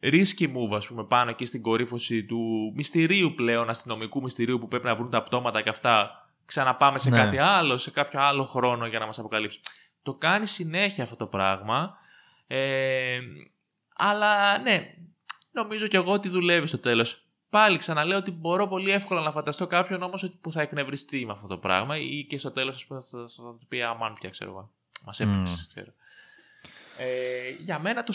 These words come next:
Speaker 1: Sony στο ενενήντα, αυτό.
Speaker 2: Ναι, δεν,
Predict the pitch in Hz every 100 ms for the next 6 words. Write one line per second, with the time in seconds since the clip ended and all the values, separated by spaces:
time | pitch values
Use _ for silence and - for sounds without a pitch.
0 | - 202 190 165 147 127 101 87 95 -
1 | 117 - 98 87 _ _ 190 170 170 151
2 | 117 123 160 147 123 -